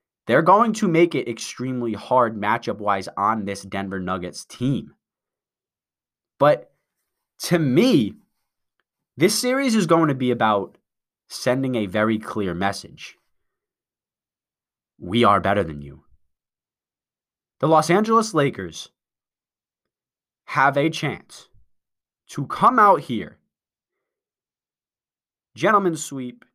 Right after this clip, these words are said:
even in six games, beat the Denver Nuggets and do it handedly. And it's gonna send a clear message.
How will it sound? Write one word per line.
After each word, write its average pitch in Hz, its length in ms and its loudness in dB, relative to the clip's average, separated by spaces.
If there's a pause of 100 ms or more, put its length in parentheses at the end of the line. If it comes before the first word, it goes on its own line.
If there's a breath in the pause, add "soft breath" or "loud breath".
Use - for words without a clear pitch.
(160)
even 214 180 -6
in 254 100 -6
six - 300 -8
games, 131 460 -2
beat 175 300 -4
the 165 60 2
Denver 156 300 2
Nuggets 127 460 0
and 117 220 -4
do 151 200 2
it 240 240 2 (680)
handedly. 127 840 0 (1500)
And 147 120 -2
it's 170 100 -4
gonna 190 140 -2
send 196 200 -2
a 175 40 0
clear 156 260 0
message. 135 560 -4